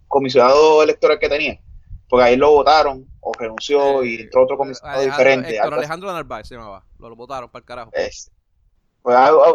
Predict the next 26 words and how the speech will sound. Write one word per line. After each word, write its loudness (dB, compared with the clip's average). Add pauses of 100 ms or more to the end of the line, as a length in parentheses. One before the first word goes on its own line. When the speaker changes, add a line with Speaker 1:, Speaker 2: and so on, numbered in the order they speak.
(140)
Speaker 1:
creo, 2
o 4
lo 4
votaron 4 (140)
o -6
se -10
fue 0
y -8
entró -2
otro -2
nuevo 2
y -2
nunca 0
le 6
dijeron 2
a 2
ese -2
otro -6
nuevo 2
que -6
este 0
caso 0
estaba -4
en -6
el -18
tribunal. -6